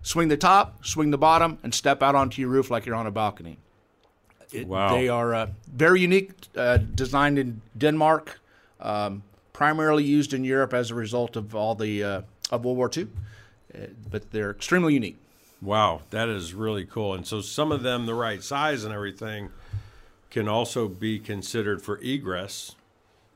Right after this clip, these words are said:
Speaker 2: of if there's, like, a bedroom there or something like that. So again, that could be a way to help, you know, when we're designing and remodeling, you know, attic spaces, or if people are wanting to add,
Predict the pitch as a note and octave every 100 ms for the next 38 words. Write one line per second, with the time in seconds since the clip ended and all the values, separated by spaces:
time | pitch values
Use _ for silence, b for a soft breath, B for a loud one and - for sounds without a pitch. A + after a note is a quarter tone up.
0 | G#2 F#2 F2+ F2 G#2+ E2+ G2+ F2+ F#2 F#2+
1 | F2 G#2+ G#2+ F#2+ E2 E2+ E2+ D#2+ D#2 D2+
2 | - D#2+ E2+ E2+ E2 G#2 G2+ E2 - F#2
3 | E2+ D#2 b b b b _ F#2 E2+ G#2
4 | F#2+ G#2 A2+ G2 E2 F#2+ F2+ F#2 G#2+ F2
5 | F#2+ G2 F2 E2 G2+ F#2 - _ b b
6 | b - F#2+ F2 E2+ F#2 F#2 F#2 F2+ F2
7 | E2 F#2+ E2 G#2+ A2+ G#2 G2+ G2 G2+ F#2
8 | F2 F2+ F#2 G2+ G#2 G2+ F#2+ F#2 F2 D#2+
9 | _ b b b - F#2 E2+ - G#2 G#2
10 | F2+ - - A2 A2 - F#2+ E2 F2 E2
11 | - G2 G2+ F2+ F#2 F#2 E2+ F2 - G2
12 | G2 G2 F2+